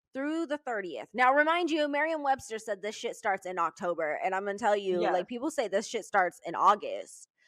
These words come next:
Speaker 1: So I
Speaker 2: Okay.
Speaker 1: I D K on this, all right? So August
Speaker 2: Okay.
Speaker 1: first through the thirtieth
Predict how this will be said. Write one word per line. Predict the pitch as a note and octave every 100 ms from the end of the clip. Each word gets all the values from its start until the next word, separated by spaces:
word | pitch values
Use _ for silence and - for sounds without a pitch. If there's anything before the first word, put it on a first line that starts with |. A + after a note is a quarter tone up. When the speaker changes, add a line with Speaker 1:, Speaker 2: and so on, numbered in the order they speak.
| _ _ -
Speaker 1:
So | - G#3+ G3 F#3+ F3+ - -
I | G3+
Speaker 2:
Okay. | F#3 F3+ C#3+ G3+ - -
Speaker 1:
I | A3
D | B3 C4
K | C#4+ G3+ E3+
on | F3 F3+
this, | C#3 -
all | C3+
right? | E3 F#3 -
So | G#3 G3+ -
August | - A#3+ D#4 F4 D#4
Speaker 2:
Okay. |
Speaker 1:
first | C4 B3 C4 - - -
through | A#3+
the | B3 C4 G#3+
thirtieth | G#3 G3+ F#3+ F#3 G3